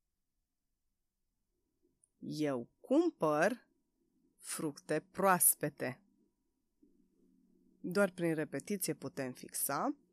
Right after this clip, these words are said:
și luăm din nou fresh, care este proaspăt, fresh. Alt cuvânt,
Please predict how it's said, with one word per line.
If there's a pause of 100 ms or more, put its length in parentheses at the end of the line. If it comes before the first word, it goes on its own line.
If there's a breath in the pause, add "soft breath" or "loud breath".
(360)
și
luăm
din
nou
fresh, (960)
care
este
proaspăt,
fresh. (1600)
Alt
cuvânt,